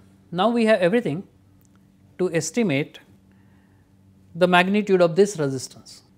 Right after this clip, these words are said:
of the interface at given temperature. We could do it for water, for, for instance, and alpha will have to be taken from independent experiments as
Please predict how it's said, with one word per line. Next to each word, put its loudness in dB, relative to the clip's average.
of 0
the -6
interface -10
at -10
given -2
temperature. -8
We -8
could -4
do 0
it 0
for -4
water, -2
for, -6
for -2
instance, -8
and -8
alpha -2
will -2
have -2
to -8
be -8
taken -8
from -10
independent -6
experiments -12
as -10